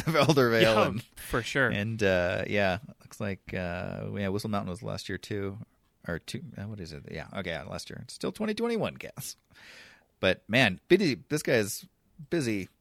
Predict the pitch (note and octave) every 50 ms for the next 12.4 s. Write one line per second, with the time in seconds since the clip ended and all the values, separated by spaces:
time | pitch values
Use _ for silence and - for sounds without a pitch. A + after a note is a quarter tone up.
0 | _ - F3+ D3+ B2+ B2+ A#2+ A2+ A#2 C#3 D3 C3 B2 A2+ G#2+ A2+ A2 B2 A#2+ B2
1 | A2+ G2+ - - D#3 - A#2+ A#2 A2+ A#2 A2 G2+ G2+ G#2 A2+ B2 C3+ B2 G#2+ G#2
2 | G#2 - - - - A#2 A2 G#2 G#2 G2 G#2 A#2+ - - - - - - - -
3 | F3+ D#3+ D#3 - D#3+ D3+ C#3 A#2+ A2 G#2 A#2+ C3+ D3 C3+ A#2+ A2+ A2 A#2 - D#3+
4 | B2 B2 - - F3 D3 C3 - - - C#3+ B2+ B2 A2+ - - D#3 D3+ C3+ -
5 | - C3 A#2+ G#2+ A2+ B2+ A#2 - - - - B2+ A2+ G#2+ - A2+ A#2+ - A2+ -
6 | - _ - - - - - - - - - - - - - _ _ _ _ _
7 | - _ _ _ _ _ _ _ _ _ _ - - - D3 B2+ B2 A#2+ A#2 A2
8 | A2 A2+ - - - - D3 C3 A#2+ A2+ A2+ A#2+ B2 A#2+ A2+ B2+ A#2+ A2 A2+ -
9 | - _ - - - - - - _ _ _ - C#3 A#2+ A#2 - C3 C3 D#3 D#3+
10 | F#3 F#3+ D#3+ - D3 C3+ D#3 F3+ - D#3+ C#3+ A#2 G#2+ G2+ G2+ G#2 G#2 G#2 - -
11 | G#2 - - - C#3 A#2 A2+ - A#2+ A2+ A2+ - - - - A#2 A#2+ B2 A#2+ G2
12 | F2 - C3 C3 C3 A#2 -